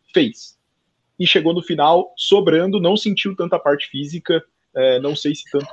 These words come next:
porque o Grêmio tava sentindo ou se mesmo realmente pela qualidade do Palmeiras. Diogo, agora sim, te chamo pra falar. Primeiro,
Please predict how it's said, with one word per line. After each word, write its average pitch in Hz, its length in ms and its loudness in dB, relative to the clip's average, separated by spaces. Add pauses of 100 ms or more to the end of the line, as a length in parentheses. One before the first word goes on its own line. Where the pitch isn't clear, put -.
porque 139 220 -6
o 131 60 -4
Grêmio 147 500 2
tava 131 560 4 (180)
sentindo 180 680 -4
ou 190 180 2
se 208 160 -4
mesmo 185 280 0
realmente 160 360 -2
pela 143 220 2
qualidade 131 580 -2
do 120 240 -4 (480)
Palmeiras. 131 460 0 (200)
Diogo, 135 340 2
agora 139 260 4
sim, 123 200 -8 (280)
te - 80 -2
chamo 175 240 4
pra 180 140 2
falar. 165 300 6
Primeiro, 170 420 4